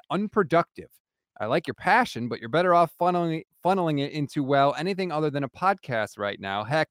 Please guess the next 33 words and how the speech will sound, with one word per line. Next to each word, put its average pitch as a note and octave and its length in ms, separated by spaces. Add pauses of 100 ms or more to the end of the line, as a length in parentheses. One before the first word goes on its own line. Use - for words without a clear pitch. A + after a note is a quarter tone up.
take E3+ 200
up E3 160
knitting C#3 540
and B2+ 160
make D#3 220
forty-niner C#3+ 580
scarves. B2+ 720 (320)
There D#3 140
are G#3 120
no G3 120
stats, D3 640
only F3+ 240
emotion E3 500
that B2 100
increases C#3 520
my C3+ 160
blood A2 340
pressure. - 400 (260)
We D3 140
get C#3 240
it. - 100 (120)
Jimmy D3+ 240
should D3+ 160
be D3+ 100
gone. C3 480 (140)
Deebo E3 280
should D3 180
be D3+ 80
signed D3+ 360
for C#3+ 80
the C3+ 80
next C#3+ 320
decade. A#2 440